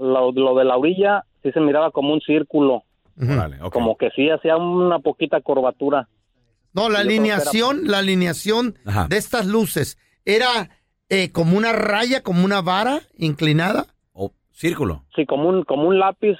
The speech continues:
Speaker 1: inclinado.
Speaker 3: Ok.
Speaker 1: Y venía, y venía hacia, hacia mi rumbo, como que íbamos a toparnos de frente.
Speaker 3: Ok,
Speaker 2: Mm.
Speaker 3: ¿y luego?
Speaker 1: Ya cuando vi que se venía acercando,
Speaker 3: Ajá.
Speaker 1: yo dije, "No, me, me voy a parar pa, pa grabar esto."
Speaker 3: Ajá.
Speaker 1: Ya me paré en la orilla de ahí de la carretera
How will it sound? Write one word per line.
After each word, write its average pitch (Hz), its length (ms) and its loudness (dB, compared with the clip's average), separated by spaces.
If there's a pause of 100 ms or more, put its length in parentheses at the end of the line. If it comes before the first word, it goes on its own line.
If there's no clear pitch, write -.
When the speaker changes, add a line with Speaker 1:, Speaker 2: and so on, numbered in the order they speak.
(140)
Speaker 1:
inclinado. 160 840 0 (760)
Speaker 3:
Ok. 107 180 -6 (380)
Speaker 1:
Y 135 140 -2
venía, 156 600 2
y 135 120 -2
venía 147 440 2
hacia, 135 280 0
hacia 123 340 -2
mi 123 140 0
rumbo, 185 500 0 (180)
como 123 200 -2
que - 100 -2
íbamos 180 280 0
a 139 80 0
toparnos 165 440 0
de 143 120 -2
frente. 156 440 -2 (220)
Speaker 3:
Ok, - 140 0
Speaker 2:
Mm. 170 40 4 (120)
Speaker 3:
¿y 104 80 2
luego? 147 160 0
Speaker 1:
Ya 294 80 -2
cuando 175 240 -2
vi 165 100 0
que 180 140 -2
se 165 100 0
venía 151 220 2
acercando, 180 640 0
Speaker 3:
Ajá. 85 320 -12 (180)
Speaker 1:
yo 131 160 0
dije, 135 200 0
"No, 151 260 0
me, 113 180 0
me 101 280 0
voy 107 140 0
a 139 40 -2
parar 143 300 0
pa, 135 200 0
pa 110 320 -2
grabar 107 340 0
esto." 139 380 -4 (240)
Speaker 3:
Ajá. 87 280 -16 (100)
Speaker 1:
Ya 113 180 0
me 143 140 0
paré 131 240 0
en 151 80 2
la 147 80 2
orilla 151 240 2
de 147 80 2
ahí 156 80 4
de 156 120 2
la 139 120 0
carretera 156 640 0